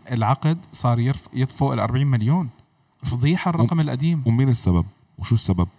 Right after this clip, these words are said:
Speaker 2: لو أنت في ن-، في نادي مش مآمن معك، بعدين لاحظ تجيب بالذات ليش بيلبق مع اليوفي؟
Speaker 1: ليش؟
Speaker 2: حرف الجي.
Speaker 1: مم.
Speaker 2: طلع.
Speaker 1: والله، والله بتطلع، بطلع منك.
Speaker 2: لا تفكر، آه، ذكي، أنا بعجب-، بعجبك.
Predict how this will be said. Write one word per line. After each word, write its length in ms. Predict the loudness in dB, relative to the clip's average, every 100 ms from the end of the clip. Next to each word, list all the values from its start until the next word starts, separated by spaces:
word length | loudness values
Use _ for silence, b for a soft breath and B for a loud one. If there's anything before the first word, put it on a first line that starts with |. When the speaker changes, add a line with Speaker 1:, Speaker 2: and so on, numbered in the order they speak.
| _ _ _ _ _ B B -2
Speaker 2:
لو 200 | 2 2
أنت 160 | 2
في 180 | 2 2
ن-، 100 | 0 -2
في 160 | 0
نادي 320 | 2 2 0 -2
مش 180 | -2
مآمن 300 | 0 0 2
معك، 300 | 0 -2 -4 -10 -16 _ _ -2
بعدين 240 | 2 2
لاحظ 300 | 2 2 0
تجيب 300 | 0 0 0 0
بالذات 440 | -2 2 2 2 0 -10 -20 _ _ _ _ _ _ _ _ _ _
ليش 160 | 0 2
بيلبق 220 | 2 2
مع 140 | 2 4
اليوفي؟ 340 | 2 2 -2 -6 _ _ _ _ _ _ _ _ _ _ _ _ _
Speaker 1:
ليش؟ 320 | 0 0 -2 -12 _ _
Speaker 2:
حرف 260 | -2 0 2
الجي. 420 | 2 2 2 0 -6 _ _ _ _ -14
Speaker 1:
مم. 380 | -12 -10 -10 -12 -16 -18 -20 _ _ _ _ _ -2
Speaker 2:
طلع. 240 | 2 4 2
Speaker 1:
والله، 160 | -2 -8
والله 240 | -6 -4 -4
بتطلع، 380 | -4 -6 -6
بطلع 320 | -4 -2 0 -2
منك. 300 | -2 -4 0
Speaker 2:
لا 160 | 0
تفكر، 360 | 0 -2 -2 -2
آه، 300 | -2 -2 0
ذكي، 360 | 0 0 0 0
أنا 80 |
بعجب-، 420 | 2 2 0 -4 -4
بعجبك. 380 | -2 -2 -4